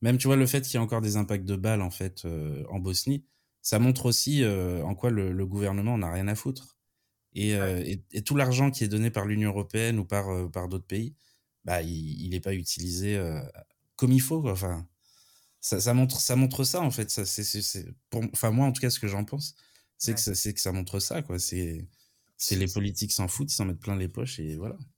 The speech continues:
Speaker 2: Ouais. C'est un pays ultra corrompu aussi, hein, la Bosnie, hein.
Speaker 1: Ouais.
Speaker 2: Euh,
Speaker 1: Mm.
Speaker 2: de ce que je comprends,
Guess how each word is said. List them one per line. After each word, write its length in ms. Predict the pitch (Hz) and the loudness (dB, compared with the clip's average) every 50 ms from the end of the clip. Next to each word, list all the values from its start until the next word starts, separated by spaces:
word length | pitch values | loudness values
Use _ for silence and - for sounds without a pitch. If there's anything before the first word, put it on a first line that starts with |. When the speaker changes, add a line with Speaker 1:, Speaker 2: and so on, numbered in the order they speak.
| _ _ _ _ _ | _ _ _ _ _
Speaker 2:
Ouais. 60 | 110 101 92 _ _ | -20 -20 -20 _ _
C'est 160 | _ - - 123 | _ -14 -14 -14
un 60 | 113 | -12
pays 240 | 139 139 139 139 - | -10 -12 -12 -12 -14
ultra 300 | 131 156 135 - - 147 | -14 -14 -12 -10 -10 -10
corrompu 340 | - 135 123 143 156 - 180 135 | -10 -10 -12 -12 -12 -14 -14 -12
aussi, 160 | 113 - 117 | -12 -12 -12
hein, 40 | 113 | -12
la 60 | 113 | -12
Bosnie, 300 | 110 113 107 - 110 110 113 | -12 -14 -14 -14 -14 -14 -8
hein. 80 | 131 104 | -4 -2
Speaker 1:
Ouais. 240 | 110 107 104 98 | 0 0 0 0
Speaker 2:
Euh, 40 | 90 87 87 - _ _ - | -2 -4 -6 -12 _ _ -8
Speaker 1:
Mm. 360 | 110 107 107 107 104 98 - | -4 -4 -2 -2 -2 -4 -6
Speaker 2:
de 60 | - | -10
ce 80 | - - | -14 -16
que 100 | - 123 | -14 -16
je 100 | 110 113 | -16 -16
comprends, 480 | 107 - 120 117 107 - - 160 151 | -16 -16 -18 -18 -18 -16 -16 -14 -14